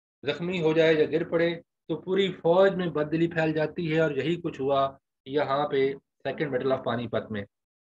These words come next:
हेमू की जो फौज थी उसमें पैनिक फैल गया, हेमू को शिकस्त हो गई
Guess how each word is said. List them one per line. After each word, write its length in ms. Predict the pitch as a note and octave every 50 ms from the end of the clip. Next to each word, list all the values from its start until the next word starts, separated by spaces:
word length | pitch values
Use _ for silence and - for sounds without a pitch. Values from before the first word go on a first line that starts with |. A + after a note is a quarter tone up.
| _ _ _ _ _ _ _ _ _ _ _ _ _ _ _ _ _ _ _ _ _ _ _ -
हेमू 240 | D#3 F3 G3 A3 A3
की 140 | A3 A3+ G#3
जो 140 | G#3 G#3 F#3+
फौज 540 | G3 - - F3 F3 G3 G#3+ G#3 - - G#3+
थी 160 | G#3+ G#3+ G3+
उसमें 300 | F#3 - - F#3+ F3 D#3+
पैनिक 260 | E3 D#3+ F#3 G#3 G3+
फैल 240 | - F3+ F3+ F#3 F#3+
गया, 300 | F3+ F3+ F3+ F3+ F3 F3+
हेमू 340 | E3 D3+ D3+ D3+ D#3+ E3 E3
को 120 | D#3+ C#3
शिकस्त 460 | - - B2+ - E3+ F#3 F3 - -
हो 100 | F3+ F3
गई 300 | E3+ F3+ F3 F3 E3+ -